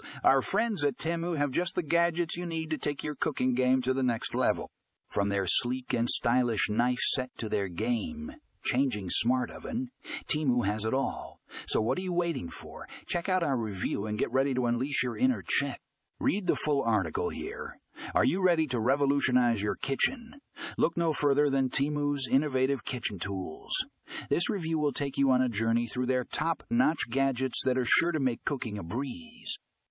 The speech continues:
From their ergonomic knife set to their state-of-the-art smart oven, Temu has thought of everything. So don't miss out on the chance to unleash your culinary skills.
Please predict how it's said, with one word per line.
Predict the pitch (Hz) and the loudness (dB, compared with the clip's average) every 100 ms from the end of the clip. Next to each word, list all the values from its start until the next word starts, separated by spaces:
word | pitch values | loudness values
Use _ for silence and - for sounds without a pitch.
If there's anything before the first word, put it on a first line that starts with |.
| _ | _
From | 123 110 | 0 2
their | 107 107 107 | 2 2 2
ergonomic | 117 123 117 117 123 127 127 - | 2 0 0 2 2 2 0 0
knife | 110 117 123 | -2 -2 -2
set | - - 110 _ | -4 -6 -6 _
to | 117 | -6
their | 110 113 | -2 -2
state-of-the-art | 104 - - 127 131 127 110 120 117 131 - | -2 -6 -2 -2 0 -4 -2 -2 2 0 0
smart | - - 113 127 127 | -6 -4 0 0 0
oven, | 127 127 139 - - - | -2 0 -2 -4 -14 -8
Temu | 131 139 139 135 | -4 0 0 0
has | 117 - | -2 -4
thought | 131 127 | -2 -2
of | 131 123 | -2 -2
everything. | 131 110 87 78 80 - _ - - | -2 -4 -6 -10 -10 -14 _ -14 -12
So | - 123 117 | -4 0 0
don't | 101 120 147 - | 0 0 0 0
miss | 127 135 - | 0 0 0
out | 104 117 120 | -2 -2 -2
on | 110 113 | -4 -4
the | 110 | -4
chance | - 120 113 120 - | -2 -2 -2 -4 -4
to | 117 | -2
unleash | 113 110 110 127 - | -2 -2 -4 -2 -4
your | 113 104 95 | 0 -2 -2
culinary | - 117 104 95 87 85 | -2 -2 -2 -2 -2 -4
skills. | - - 90 78 78 - - | -6 -4 -6 -6 -14 -12 -8